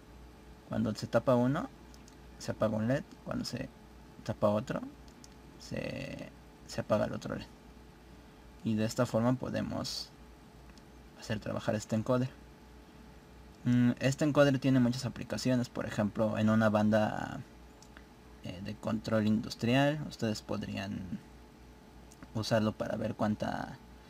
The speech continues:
qué distancia quieren que, que recorra un, este, un objeto. Por ejemplo, en mi robot balancín es necesario para determinar la,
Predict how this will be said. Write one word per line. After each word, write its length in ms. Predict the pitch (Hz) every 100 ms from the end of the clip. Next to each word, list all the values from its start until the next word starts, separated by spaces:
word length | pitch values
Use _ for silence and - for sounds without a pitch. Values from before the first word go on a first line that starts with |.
| - - -
qué 140 | 117
distancia 480 | 120 117 113 113 113
quieren 320 | - 104 104
que, 340 | - 58 - -
que 100 | -
recorra 480 | 101 101 110 107 104
un, 200 | 104 104
este, 420 | 104 - - - -
un 120 | 110
objeto. 560 | - - 120 123 120 131 - - - - - - - -
Por 100 | 113
ejemplo, 240 | 120 113
en 80 | 113
mi 100 | 110
robot 300 | 110 107 110
balancín 560 | 117 107 104 - 110 110
es 100 | 110
necesario 460 | 107 104 110 107
para 240 | 104 - -
determinar 560 | - - 92 - -
la, 320 | - - -